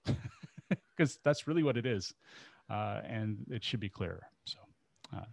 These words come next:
anyway, one of those things that John, ha-, you know, it's part of his job. He's gotta be out there,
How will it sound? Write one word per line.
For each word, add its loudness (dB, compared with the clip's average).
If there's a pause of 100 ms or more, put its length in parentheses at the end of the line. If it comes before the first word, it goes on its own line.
(500)
anyway, 10
one 4
of 6
those 4
things 6
that 4 (100)
John, 6
ha-, 6 (200)
you 2
know, 4
it's -2
part 6
of 6
his 8
job. 8
He's 0
gotta 4
be 4
out 2
there, 6